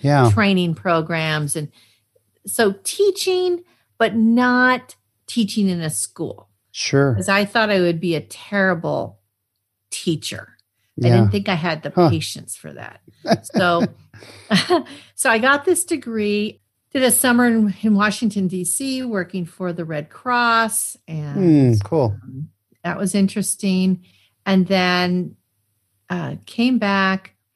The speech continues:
Speaker 2: and getting ready to graduate, doing some interviews for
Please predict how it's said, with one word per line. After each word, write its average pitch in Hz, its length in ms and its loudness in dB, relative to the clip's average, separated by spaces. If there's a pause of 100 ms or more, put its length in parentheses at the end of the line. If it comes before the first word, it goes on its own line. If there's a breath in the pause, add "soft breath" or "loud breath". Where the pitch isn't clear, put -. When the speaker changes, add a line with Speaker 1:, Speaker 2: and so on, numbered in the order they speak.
(600)
Speaker 2:
and 180 460 0
getting 226 300 0
ready 214 280 2
to 226 120 -8
graduate, 190 800 0
doing 196 280 0
some 208 200 -2
interviews 185 840 2
for 185 440 -2